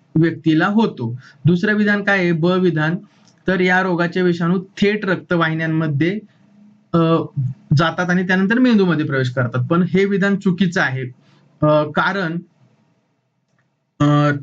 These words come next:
रेबीजचे जे विषाणू आहेत ते कुत्रा किंवा मांजर चावल्यानंतर आधी, अ, आपल्या मांसपेशीमध्ये जातात आणि त्यानंतर रक्तवाहिन्यांमध्ये जातात,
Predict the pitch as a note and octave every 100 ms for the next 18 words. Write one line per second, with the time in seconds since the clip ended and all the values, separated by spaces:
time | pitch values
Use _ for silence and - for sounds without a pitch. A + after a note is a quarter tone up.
0 | D#3+ D#3+ E3+ F#3+ F3+ G#3 G3+ G3 F3+ F3
1 | F#3+ G3 F3+ D3 B2 D3 D3+ D#3+ F3 F3+
2 | F3 F3+ F3 F3 E3 E3 F3 E3+ F3+ E3
3 | F3 F3+ F3+ F3+ E3+ E3+ E3+ - - D#3+
4 | D#3 F#3 A3 - _ _ _ D#3+ D#3+ D#3+
5 | D#3 - D#3 D#3 F#3 F#3+ G#3 A3+ _ _
6 | _ _ _ _ _ _ _ _ _ -
7 | E3+ G3+ G3+ G#3 G3+ G#3 G3+ F3+ F3+ E3
8 | C#3 D3+ E3 F3 E3+ F3 F#3+ F#3 G#3 G#3+
9 | G3 F3 - E3+ D#3 D3+ D3+ C#3+ C#3+ C#3